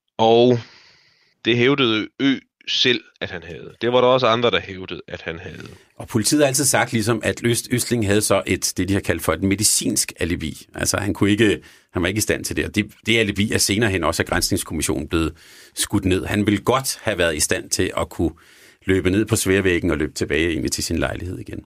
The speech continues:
Speaker 1: Og der var der en læge, der sagde, at Ø nok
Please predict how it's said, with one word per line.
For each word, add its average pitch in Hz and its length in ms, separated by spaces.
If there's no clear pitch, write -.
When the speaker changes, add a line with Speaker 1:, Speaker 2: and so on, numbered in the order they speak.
Speaker 1:
Og 104 120
der 113 60
var 117 120
der 113 100
en 113 60
læge, 127 280
der 120 100
sagde, 113 440
at 80 260
Ø 90 440
nok 101 200